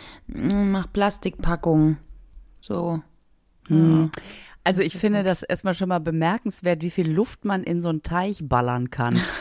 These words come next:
Speaker 2: Also wenn man das zusammendrückt, dann kommt man, glaub ich,
Speaker 1: Ja.
Speaker 2: auf einen so einen Kniffelwürfel.
Speaker 1: Mhm.
Speaker 2: Also hier aus der jüngeren Fraktion kommt Daumen hoch.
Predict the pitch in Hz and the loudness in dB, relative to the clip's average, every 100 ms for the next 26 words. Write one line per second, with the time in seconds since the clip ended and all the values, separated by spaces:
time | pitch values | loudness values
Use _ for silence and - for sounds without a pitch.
0 | - - 156 160 156 180 190 185 190 - | -12 -6 -4 -2 0 0 0 0 -2 -4
1 | - 180 156 202 269 196 - 131 160 - | -6 -6 -2 0 2 0 0 0 0 -2
2 | - 170 170 - - - - 196 202 220 | 0 0 0 -8 -16 -14 -2 0 0 0
3 | 196 180 180 - - 254 170 185 190 185 | 0 2 2 2 0 0 -2 0 0 0
4 | - 190 214 - 180 139 139 139 131 160 | -2 0 0 2 0 0 -2 -2 0 4
5 | 247 208 214 226 247 254 - _ _ _ | 4 4 4 6 4 2 -10 _ _ _
6 | _ - - 170 185 175 190 220 - 190 | _ -14 0 0 2 -2 0 0 0 -2
7 | - 180 175 - 180 233 277 277 262 226 | -2 -4 -4 -4 -4 0 0 0 -2 -8
8 | 220 - 208 214 254 - 190 185 - 160 | -10 -8 -4 -2 -2 -2 -4 -2 -2 -2
9 | 156 151 143 170 359 - | 0 0 2 2 2 0